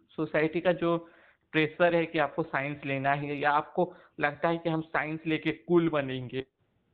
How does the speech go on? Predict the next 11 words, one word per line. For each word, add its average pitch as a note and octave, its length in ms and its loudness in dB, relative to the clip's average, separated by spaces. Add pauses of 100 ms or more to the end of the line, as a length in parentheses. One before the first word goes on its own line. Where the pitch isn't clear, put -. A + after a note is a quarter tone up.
(440)
जैसे C3+ 340 0
कि D#3 100 0
आजकल C#3+ 420 0
जो, C#3 520 0 (960)
जो C#3+ 260 -6
मीडियम D3 440 2
चल D#3+ 300 2
रहा D3 140 -2
है, C#3 240 -2
जैसे C#3 240 -6
कि D3+ 280 -4